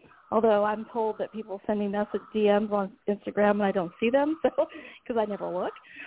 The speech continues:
But I will start looking. Anyway, um, and we also have, I believe we have Marianne on the line. Are you there, Marianne?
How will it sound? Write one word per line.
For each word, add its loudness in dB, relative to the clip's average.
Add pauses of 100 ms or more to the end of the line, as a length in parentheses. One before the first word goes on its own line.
(140)
But 6
I 4
will 2
start -4
looking. -14 (840)
Anyway, 0
um, 0 (540)
and -6
we -6
also -2
have, 0 (100)
I -8
believe -6
we 0
have 2
Marianne -2
on -2
the -6
line. -2 (300)
Are -8
you -6
there, 2
Marianne? 2